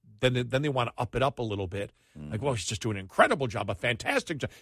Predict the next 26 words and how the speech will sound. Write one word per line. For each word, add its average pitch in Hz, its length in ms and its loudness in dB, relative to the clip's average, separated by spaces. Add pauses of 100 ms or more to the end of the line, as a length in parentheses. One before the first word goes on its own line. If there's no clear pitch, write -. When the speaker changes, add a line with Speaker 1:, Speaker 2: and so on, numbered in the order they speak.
(100)
Speaker 1:
Can't 226 260 0
they 165 100 -2
see 240 280 -6
what 165 160 2
a 139 40 2
wonderful, 156 480 -2
incredible, 156 480 2
dynamic 151 480 2
president 190 460 0
he 147 180 2
is?" 208 360 4
Speaker 2:
I'm 123 80 6
waiting 127 240 2
for 120 120 -2
them 113 140 0
to 101 60 -4
say, 107 240 0 (260)
"He's 247 260 2
much 117 400 0
better 117 220 4
so 127 180 4
far 170 280 2
than 143 140 0
Obama 131 520 2
ever 240 240 2
was." 98 480 -4